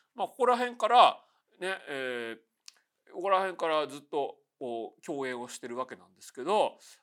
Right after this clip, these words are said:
あとは「仁義の墓場」ではもうベロベロのしゃぶ中の役を演じてて、なんかもう、こ-、ここら辺の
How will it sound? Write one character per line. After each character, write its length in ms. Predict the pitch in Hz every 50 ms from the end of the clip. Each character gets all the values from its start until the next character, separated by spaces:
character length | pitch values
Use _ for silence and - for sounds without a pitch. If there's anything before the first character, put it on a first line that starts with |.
| _
あ 100 | - 220
と 140 | - 220 202
は 320 | 220 240 247 220 185 156 151
「仁 180 | 139 180 240 247
義 120 | 202 180
の 100 | 156 143
墓 300 | 139 143 135 - - 147
場」 160 | 139 156 151
で 120 | 139 123 101
は 440 | 95 117 147 170 160 135 123 - -
も 120 | - 131 120
う 40 | -
ベ 80 | - 147
ロ 120 | 165 196
ベ 160 | 185 180 196 190
ロ 100 | 185 180
の 120 | 185 190
し 120 | - -
ゃ 60 | 175 151
ぶ 160 | 143 175 175
中 240 | - - 165 160 156
の 80 | 151
役 240 | 147 143 139 143 -
を 120 | 123 101
演 220 | - 95 101 104 101
じ 140 | 104 110 -
て 140 | _ 110 -
て、 320 | _ 156 185 170 135 95 - - _ _ _ _ _ _
な 140 | 127 143 147
ん 40 | 143
か 120 | 147 127
も 80 | 123 120
う、 0 | 120 123 120 120 123 123 120 120 117 117 - - _ _ _ _
こ-、 120 | _ - _ _ _ _
こ 60 | _ _
こ 80 | 180 190
ら 80 | 196
辺 240 | 214 226 214 208 208
の 340 | 220 233 226 226 226 202 -